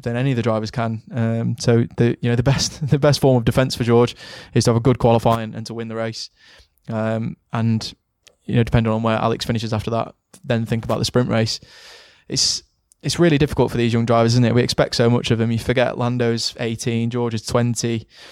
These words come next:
and they've got, they have got years of experience now, and they've, they've been through these kind of situations before. You know, George has won championships, and, and so has,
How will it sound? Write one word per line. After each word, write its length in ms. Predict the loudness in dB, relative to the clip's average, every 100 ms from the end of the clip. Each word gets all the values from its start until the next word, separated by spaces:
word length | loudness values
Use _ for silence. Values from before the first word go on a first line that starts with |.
| -20 -10
and 100 | -2
they've 80 | 2
got, 340 | 2 2 0 2
they 60 |
have 140 | 4 4
got 140 | 2
years 200 | 4 2
of 60 | 0
experience 460 | -4 0 0 0
now, 200 | 0 2
and 100 | 2
they've, 240 | 2 0 -4
they've 180 | -4 -2
been 160 | 0 0
through 140 | 0
these 140 | -2 -2
kind 160 | -2
of 60 | -2
situations 480 | -2 0 2 2 -2
before. 360 | -2 0 0 -2 -10 -14
You 100 | -10
know, 40 | -6
George 280 | -2 0
has 100 | 0
won 160 | 0 0
championships, 600 | 0 -2 -4 -4 -4 -2
and, 220 | 0 0
and 140 | -2 -2
so 200 | 0 -2
has, 180 | -4